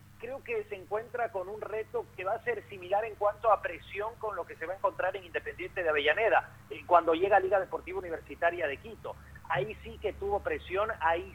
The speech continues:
sí que tenía que responder con resultados a una de las hinchadas más exigentes del fútbol ecuatoriano,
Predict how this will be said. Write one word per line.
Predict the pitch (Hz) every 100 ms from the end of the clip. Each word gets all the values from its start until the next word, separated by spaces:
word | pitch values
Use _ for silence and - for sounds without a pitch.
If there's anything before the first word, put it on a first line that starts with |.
| -
sí | 208 208
que | 196
tenía | 185 165 185 190
que | 175
responder | 156 139 143 170 175
con | 185
resultados | 156 147 135 185 190 180 - - -
a | 175
una | 196
de | 180
las | 156
hinchadas | 160 180 190 180
más | 175 180
exigentes | 196 - 147 202 202 170
del | 143 131
fútbol | - 165
ecuatoriano, | 147 147 135 143 175 196 208